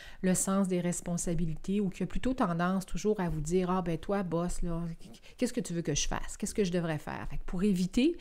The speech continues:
que cette situation-là revienne trop fréquemment, euh, tentez, euh, la question suivante qui est, euh, « Si on a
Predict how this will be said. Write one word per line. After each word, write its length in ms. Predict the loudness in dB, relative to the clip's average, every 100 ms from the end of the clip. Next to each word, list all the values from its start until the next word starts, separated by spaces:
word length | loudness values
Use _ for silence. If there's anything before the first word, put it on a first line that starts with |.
| -8 -18 -6
que 120 | -4
cette 240 | 0 -2 -2
situation-là 800 | -4 0 0 0 0 2 2 2
revienne 560 | 2 2 2 2 2
trop 240 | 0 0 0
fréquemment, 720 | 0 -2 0 0 0 0 -4 -6 -16 -16 -10 -2
euh, 140 | 0
tentez, 720 | 2 2 4 4 4 4 2 0
euh, 160 | 0 2
la 120 | 2
question 460 | -2 -6 -2 0 0
suivante 760 | -2 -4 -4 -2 -4 -6 -10 -14
qui 420 | -8 -4 0 2
est, 120 | 2 -4 -12 -16 -14 -2
euh, « 220 | 2 2 0 -6
Si 320 | -8 -2 0
on 140 | 2
a 100 | 2